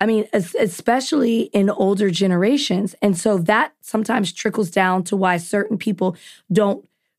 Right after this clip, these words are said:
view it in the same way, parts of the community, as you're saying. Um, I also think that, and I'm not saying this is what I believe, when you say people other than in the Black community,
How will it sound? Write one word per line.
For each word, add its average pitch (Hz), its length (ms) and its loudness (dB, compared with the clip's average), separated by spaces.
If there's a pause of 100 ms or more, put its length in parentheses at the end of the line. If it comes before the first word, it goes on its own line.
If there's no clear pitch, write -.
view 220 420 2
it 269 240 -2 (120)
in 202 200 2
the 185 120 2
same 190 400 0
way, 220 240 2
parts 180 420 -2
of 185 120 -2
the 190 60 -2
community, 214 600 0
as 180 240 0
you're 175 120 2
saying. 170 480 0 (580)
Um, 185 480 2 (380)
I 220 180 2
also 247 340 0
think 233 380 -2
that, 202 380 0
and 196 80 2
I'm 202 120 4
not 190 180 2
saying 190 240 0
this 175 180 -2
is 170 140 -2
what 190 100 2
I 180 120 2
believe, 220 520 0 (280)
when 196 100 2
you 214 140 2
say 190 200 0
people 185 600 -2
other 233 320 0
than 180 380 -4 (140)
in 190 120 2
the 190 60 2
Black 170 280 0
community, 180 540 -2